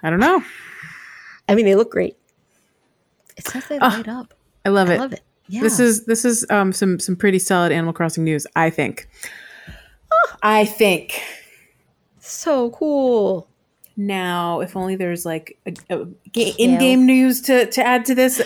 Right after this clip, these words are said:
Speaker 2: I
Speaker 1: we'd all be just
Speaker 2: know.
Speaker 1: super delated.
Speaker 2: I know. I would love to have more than just
Speaker 3: So
Speaker 2: the
Speaker 3: these,
Speaker 2: tomato
Speaker 3: um,
Speaker 2: shirt <laughs> as a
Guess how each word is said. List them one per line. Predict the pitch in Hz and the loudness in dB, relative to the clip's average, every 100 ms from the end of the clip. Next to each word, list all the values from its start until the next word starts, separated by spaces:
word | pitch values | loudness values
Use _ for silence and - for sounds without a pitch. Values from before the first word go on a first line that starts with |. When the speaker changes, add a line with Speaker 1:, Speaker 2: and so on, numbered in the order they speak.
| - | -4
Speaker 2:
I | - | -2
Speaker 1:
we'd | 196 | 2
all | 185 175 | 4 2
be | 175 165 | 2 -2
just | 156 160 | -4 -6
Speaker 2:
know. | |
Speaker 1:
super | 160 156 - | -8 -6 -8
delated. | 57 - - _ _ - | -10 -14 -18 _ _ -18
Speaker 2:
I | 294 | -14
know. | 311 339 294 247 | -10 -8 -8 -8
I | 220 | -6
would | 269 277 | -4 -2
love | 320 339 | -2 -4
to | 311 | -4
have | 277 226 | -4 -4
more | 226 214 | -4 -2
than | 202 196 | -4 -4
just | 196 | -2
Speaker 3:
So | 349 | 0
Speaker 2:
the | |
Speaker 3:
these, | 311 392 | 0 0
Speaker 2:
tomato | 196 311 339 | -2 -2 0
Speaker 3:
um, | 330 | 0
Speaker 2:
shirt | 208 165 - | 0 -4 -6
<laughs> | |
as | 220 202 220 196 160 185 175 | -8 -6 -4 -6 -6 -10 -10
a | - | -12